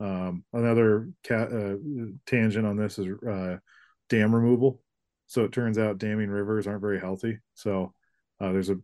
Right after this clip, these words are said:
big push right now to do dam removal. So the big one that was recently done was the Elwha River dam removal,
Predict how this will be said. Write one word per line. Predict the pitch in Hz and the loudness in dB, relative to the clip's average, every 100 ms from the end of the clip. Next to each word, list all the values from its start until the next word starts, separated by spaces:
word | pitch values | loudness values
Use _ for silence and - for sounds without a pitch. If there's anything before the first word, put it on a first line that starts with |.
| _ | _
big | 104 95 | 0 2
push | 113 101 | -2 0
right | 107 98 | -2 -2
now | 98 98 | -2 -4
to | 98 110 98 98 131 | -6 -4 -2 -4 -8
do | - 101 | -6 -4
dam | 92 95 98 | -2 0 0
removal. | 101 104 107 110 | 0 0 0 -2
So | 107 - 95 | -4 -4 -4
the | 92 92 90 87 _ | -2 -4 -6 -8 _
big | 113 | 0
one | 107 107 101 | 2 0 0
that | 98 | -4
was | 95 95 | -6 -6
recently | 107 101 104 98 | -6 -4 -4 -4
done | 101 101 | -2 -2
was | 95 | -4
the | 90 92 92 | -2 -4 -4
Elwha | 98 98 101 104 104 | -4 0 0 0 -2
River | 107 107 110 110 - _ _ | -2 -2 -2 -4 -6 _ _
dam | 113 113 | -2 -2
removal, | 113 117 120 127 | 0 -2 -2 -4